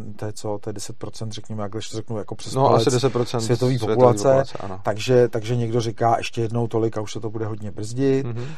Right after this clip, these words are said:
Speaker 1: a, a někdo třeba říká, ještě toho bude trošku víc, nebo to je asi tak, co plánuje jako Světová zdravotnická
Speaker 2: Mhm.
Speaker 1: organizace, ale má svý jako pesimistický plány, kdyby třeba, já nevím, mělo onemocnit ještě víc lidí, jak dlouho to bude trvat a tak dále.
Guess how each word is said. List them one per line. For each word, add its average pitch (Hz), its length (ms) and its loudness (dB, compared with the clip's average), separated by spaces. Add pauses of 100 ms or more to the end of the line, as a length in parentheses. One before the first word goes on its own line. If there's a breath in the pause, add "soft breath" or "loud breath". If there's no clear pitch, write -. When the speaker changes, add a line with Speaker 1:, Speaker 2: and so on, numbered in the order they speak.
(140 loud breath)
Speaker 1:
a, - 100 -4
a - 180 -2
někdo 110 240 -6
třeba 107 180 -4
říká, 104 300 -4
ještě 85 240 -8
toho 107 200 -6
bude 110 140 -6
trošku - 320 -10
víc, 107 280 -8
nebo 107 200 -6
to 120 140 0
je 151 60 8
asi 127 220 -2
tak, 135 120 0
co - 120 -6
plánuje 120 300 0
jako 113 180 -4
Světová 117 260 -4
zdravotnická 107 420 -6
Speaker 2:
Mhm. 107 60 0
Speaker 1:
organizace, 139 560 0 (480 loud breath)
ale 139 320 8
má 123 260 2
svý 131 400 -4
jako 113 200 -6
pesimistický - 760 -8
plány, 127 560 0 (340 soft breath)
kdyby 120 300 0
třeba, 110 460 -2 (120)
já 95 100 -4
nevím, 107 300 -6
mělo 107 240 -4
onemocnit 110 520 -4
ještě 107 240 -6
víc 117 260 -6
lidí, 110 260 -6
jak 107 120 -4
dlouho 113 200 -2
to 107 120 -6
bude 101 140 -6
trvat 98 240 -8
a 85 40 -8
tak 92 180 -8
dále. 87 240 -6